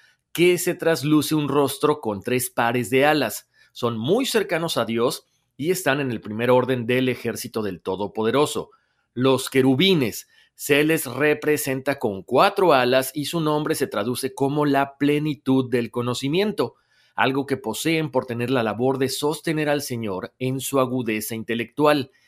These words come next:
Se les representa con un tono azulado, dotados de pies y manos. Hay versiones que estos soldados de Dios tienen dos caras y que sus alas están llenas de ojos,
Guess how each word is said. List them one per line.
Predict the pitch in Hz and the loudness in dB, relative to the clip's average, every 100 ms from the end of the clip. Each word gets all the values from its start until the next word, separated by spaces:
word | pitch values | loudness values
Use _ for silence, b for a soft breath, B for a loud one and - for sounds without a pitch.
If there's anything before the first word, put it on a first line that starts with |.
| b b b | b b b
Se | 107 | -4
les | 104 104 | -2 -2
representa | 120 156 147 147 139 - | -2 -2 -2 -4 -4 -4
con | 117 | -2
un | 123 117 | -2 2
tono | 135 143 139 - | 2 2 0 0
azulado, | 160 180 208 196 156 180 240 _ _ _ - | -2 0 4 6 6 4 -2 _ _ _ -8
dotados | 110 110 143 139 143 120 | -6 -2 4 4 4 0
de | 123 | -2
pies | 151 170 175 - - | 0 2 2 0 -6
y | 123 | -4
manos. | 123 151 127 92 - _ b b b | 0 2 0 -4 -10 _ b b b
Hay | 107 135 | -4 0
versiones | 151 120 156 160 170 | 0 0 -2 0 -2
que | - 123 156 | 0 0 0
estos | 180 202 196 | -2 -6 -2
soldados | 135 127 131 123 | 0 2 2 0
de | 110 | -2
Dios | 101 117 127 | -4 -4 -4
tienen | 117 107 92 87 | -6 -8 -8 -8
dos | 101 180 240 - | 0 2 2 0
caras | 131 110 113 127 - | -2 0 -2 -6 -6
y | 147 160 | -6 -2
que | 196 185 | 0 0
sus | 185 - | -4 -2
alas | 143 143 143 | 0 2 0
están | 123 - 127 117 | -4 -4 -4 -2
llenas | 123 123 123 117 | -2 -2 -2 2
de | 127 | 2
ojos, | 123 113 131 131 | 2 0 -4 -4